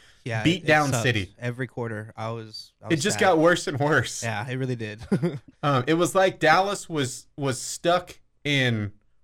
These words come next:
Speaker 2: what we all thought quicksand was in ki-, uh, like, as a kid, and just, like, kept on finding new layers of quicksand.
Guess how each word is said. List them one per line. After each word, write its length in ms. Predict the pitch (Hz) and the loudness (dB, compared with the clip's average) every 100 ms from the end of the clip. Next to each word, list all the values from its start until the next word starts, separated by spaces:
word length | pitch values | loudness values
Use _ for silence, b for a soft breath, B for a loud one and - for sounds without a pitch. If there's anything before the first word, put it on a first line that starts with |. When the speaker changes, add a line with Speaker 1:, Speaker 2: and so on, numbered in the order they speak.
| _ | _
Speaker 2:
what 180 | 143 143 | -2 0
we 160 | 151 160 | 2 4
all 180 | 156 | 4
thought 420 | 156 175 160 - - | 2 2 0 0 -6
quicksand 580 | 175 170 - 156 151 147 | -4 -4 -2 -2 0 0
was 320 | 143 139 123 - - | 2 0 -2 -14 -6
in 180 | 139 127 | -4 -2
ki-, 260 | 156 156 | -2 0
uh, 140 | 147 143 | 2 0
like, 120 | 135 | 0
as 160 | 139 | -4
a 60 | 120 | -4
kid, 420 | - 156 170 180 b b b b b - | -2 0 2 0 b b b b b -4
and 160 | 131 | -2
just, 180 | 139 139 | -2 0
like, 160 | 131 120 | 0 0
kept 220 | 147 147 | -4 -2
on 120 | 131 | -2
finding 360 | 123 135 123 123 | 0 0 2 2
new 340 | 135 143 135 | 2 0 -2
layers 400 | 127 127 123 113 | 0 2 4 2
of 120 | 113 | -2
quicksand. 480 | - 120 - 104 90 | -4 -4 -2 -2 -2